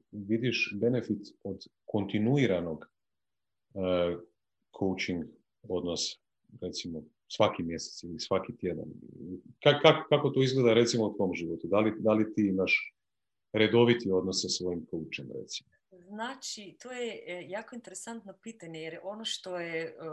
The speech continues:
Speaker 2: formula koja je meni jako domaća je točno to o čemu si ti sad pričao. Znači, ja sam isto imala period, ono, kad sam prolazila neke jako bitne promjene u svom životu, kad sam se čula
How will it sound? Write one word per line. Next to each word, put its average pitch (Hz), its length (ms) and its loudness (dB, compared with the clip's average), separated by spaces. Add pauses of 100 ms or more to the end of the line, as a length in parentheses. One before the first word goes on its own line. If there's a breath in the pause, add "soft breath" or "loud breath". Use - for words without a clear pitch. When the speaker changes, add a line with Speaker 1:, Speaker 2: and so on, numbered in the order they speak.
(460)
Speaker 2:
formula 208 400 -4
koja 175 200 -8
je 170 80 -8
meni 190 260 -10
jako 185 320 -6
domaća 170 480 -6
je 165 160 -6
točno 190 280 -10
to 180 160 -8
o 175 40 -6
čemu 175 220 -8
si - 140 -10
ti 185 100 -12
sad 165 240 -12
pričao. 139 520 -12 (840)
Znači, 160 240 -6
ja 180 60 0
sam 175 220 -4
isto 190 200 -6
imala 185 400 -2 (420 soft breath)
period, 190 540 0
ono, 170 220 -6
kad - 160 -12
sam 160 180 -8
prolazila 160 600 2
neke 160 280 -4
jako 165 280 0
bitne 175 300 -6
promjene 175 320 -2
u 156 40 -2
svom 165 220 -4
životu, 156 380 -2
kad 160 160 -4
sam 160 80 -4
se 135 220 -6
čula 160 420 6